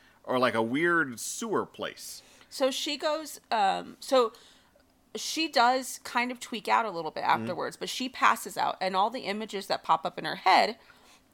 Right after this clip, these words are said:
Speaker 2: um, she prints some of them because they are on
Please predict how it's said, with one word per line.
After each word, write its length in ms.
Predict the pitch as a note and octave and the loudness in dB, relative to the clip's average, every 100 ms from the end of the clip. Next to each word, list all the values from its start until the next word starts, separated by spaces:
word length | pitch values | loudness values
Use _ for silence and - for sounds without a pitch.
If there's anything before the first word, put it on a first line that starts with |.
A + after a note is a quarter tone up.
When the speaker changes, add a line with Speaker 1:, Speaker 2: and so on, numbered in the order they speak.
| _ _ G3 | _ _ 6
Speaker 2:
um, 560 | F3+ E3 D#3+ D#3 D3+ _ _ - | 8 6 0 -8 -14 _ _ -10
she 480 | - - G#3+ G3 - | -6 -4 -6 -6 -12
prints 460 | - G#4 - - - - | -4 -2 -2 -6 -10 -2
some 220 | F#3+ E3+ | 0 0
of 120 | D3+ | -4
them 200 | C3+ C#3+ | -6 -6
because 320 | F#3+ - F#3 - | -8 0 0 2
they 180 | F#3 | 2
are 360 | - F3 E3 D#3+ | 4 6 6 4
on 360 | F3 E3 D#3+ | 4 4 4